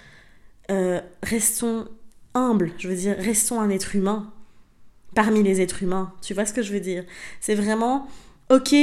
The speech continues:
c'est mon mode de fonctionnement, mais c'est pas pour ça que, c'est pas parce que j'ai un mode de fonctionnement peut-être qui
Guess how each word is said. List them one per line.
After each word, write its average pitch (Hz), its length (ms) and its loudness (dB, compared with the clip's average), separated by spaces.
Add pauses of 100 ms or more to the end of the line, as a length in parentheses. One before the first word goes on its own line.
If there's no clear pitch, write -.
(160)
c'est 214 160 2
mon 202 140 6
mode 214 180 4
de 233 100 0
fonctionnement, 208 640 0
mais 202 80 0
c'est - 120 -4
pas 190 80 -2
pour - 160 -2
ça 233 260 0
que, 190 280 -4
c'est 202 120 -6
pas 240 100 0
parce 233 140 -2
que 233 80 -4
j'ai 208 100 -2
un 202 60 0
mode 202 140 0
de 202 40 -6
fonctionnement 208 380 -6
peut-être 208 460 -4
qui 196 300 -8